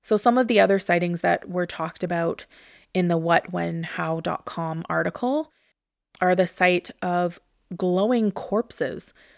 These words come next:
sinking into the grounds. So that would be unsettling. <laughs> That would be terrifying. Another sighting is of a woman walking past the second floor windows on a floor that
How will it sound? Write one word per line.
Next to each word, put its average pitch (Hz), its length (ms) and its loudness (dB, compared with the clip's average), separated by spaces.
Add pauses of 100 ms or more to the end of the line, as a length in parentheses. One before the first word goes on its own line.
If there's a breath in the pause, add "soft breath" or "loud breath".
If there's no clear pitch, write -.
(260 soft breath)
sinking 196 540 -4
into 165 280 -8
the 165 100 -6
grounds. 160 640 -12 (380 soft breath)
So 170 400 -8
that - 120 -6
would - 200 -20
be 330 160 2
unsettling. 262 680 2 (180)
<laughs> - 220 -20
That 208 260 0
would 233 220 8
be 240 300 4 (680 soft breath)
terrifying. 170 600 -6 (760)
Another 208 340 8
sighting 175 420 4
is 175 120 -2
of 180 140 4
a 185 80 4
woman 180 380 0
walking 175 360 0
past 170 420 -6
the 180 100 -4
second 170 380 -6
floor 175 220 -4
windows 175 640 -4 (680)
on 175 160 2
a 175 60 0
floor 180 420 2
that 160 600 -2